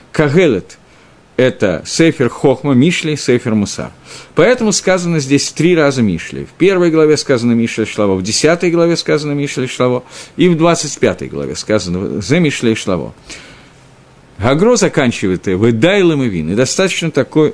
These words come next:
то, тому, кто это может понять. Но мы попытаемся, поскольку нам недостаточно, это явно не о нас, попытаемся немножечко расшифровать. Х-, что такое хохма?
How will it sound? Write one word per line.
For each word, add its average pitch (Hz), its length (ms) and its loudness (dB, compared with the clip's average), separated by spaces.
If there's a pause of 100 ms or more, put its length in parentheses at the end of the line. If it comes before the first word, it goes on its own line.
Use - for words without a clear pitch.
(160)
то, 147 140 2
тому, 143 360 2
кто - 160 -4
это 117 160 0
может 104 300 0
понять. 78 360 -2
Но 131 60 2
мы 214 140 2
попытаемся, 160 580 0
поскольку 120 380 -2
нам 113 180 2
недостаточно, 123 640 0
это 110 140 -2
явно 107 240 2
не 107 160 2
о 104 80 0
нас, 87 260 -4 (300)
попытаемся 190 500 2
немножечко 156 580 0
расшифровать. 101 720 -4 (460)
Х-, - 180 -10
что - 240 2
такое 185 380 2
хохма? - 520 -4